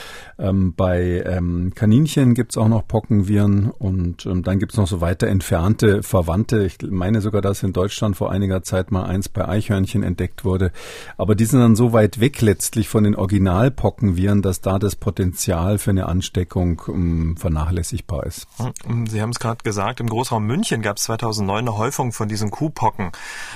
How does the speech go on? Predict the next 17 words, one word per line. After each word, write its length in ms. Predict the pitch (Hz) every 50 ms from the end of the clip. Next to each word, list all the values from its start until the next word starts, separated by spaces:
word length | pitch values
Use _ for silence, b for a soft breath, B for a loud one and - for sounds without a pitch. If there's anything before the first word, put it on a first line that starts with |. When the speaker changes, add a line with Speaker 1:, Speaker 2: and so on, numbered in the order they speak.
| B B
Speaker 2:
Äh, 240 | - 101 104 107 107
nach 180 | 104 101 104
intensivem 580 | - - 117 - - 120 113 104 117 123 127 120
Kontakt 440 | - - 110 104 - 123 127 - -
mit 160 | 120 104 -
sogenannten 460 | - 110 107 117 110 107 107 110 113
Schmuseratten 840 | 104 - - 117 113 135 151 139 131 101 95 95 92 - - 104 92
habe 160 | 90 87 95
ich 120 | 90 -
gelesen, 360 | - 98 92 92 95 107 117
also 160 | 107 95 95 95
Ratten, 320 | 90 95 98 - 123 110
die 80 | 104 95
als 140 | 90 -
Haustiere 500 | 98 98 107 147 160 - - 107 92 92
gehalten 480 | - 92 80 87 85 87 - 92 90 90
wurden. 240 | 90 87 92 117